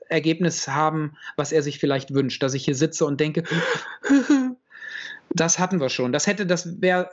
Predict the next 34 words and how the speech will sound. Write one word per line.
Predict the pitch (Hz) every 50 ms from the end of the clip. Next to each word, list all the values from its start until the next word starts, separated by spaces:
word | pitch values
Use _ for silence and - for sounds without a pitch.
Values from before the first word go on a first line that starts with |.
| - -
vor | - - - 190 190
der, | 185 165 127 147 -
äh, | 208 101 98 - - -
ich | - 175 -
sag | 208 185
mal, | 202
in | 190 175
den | 170 170
ersten | 170 185 175 - 190 170
zehn | - 175 160 151
Jahren | 147 147 143 143 143
des | 139 - -
zweitausender, | - 147 143 143 151 151 156 160 151 151 143 135
äh, | 139 139 127 131 139 139 135 135 127 135 135 131 131 127
äh, | 123 120 - - 87 87 - 156
Jahrtausends | 143 147 143 143 - 147 143 143 131 143 131 135 -
quasi | - 143 139 135 139 131 139 135 135 135 120 127
schlau | 139 - - 151 143 143
gewesen, | 131 139 131 139 135 127 135 135
mir | 135 135 131
sowas | 123 147 139 139 123 135
um | 135
die | 131 135
Ohren | 123 131 135 135
zu | 131 - 139
hauen, | 127 135 131 131
aber | 127 123 135
nicht | 135 143 139 -
mehr | 143 131
jetzt. | 127 123 123 - 123 - -
Das | 135 131 - - -
ist | - - -
jetzt | - 123 117 120 -
vorbei. | - 120 117 120 117 110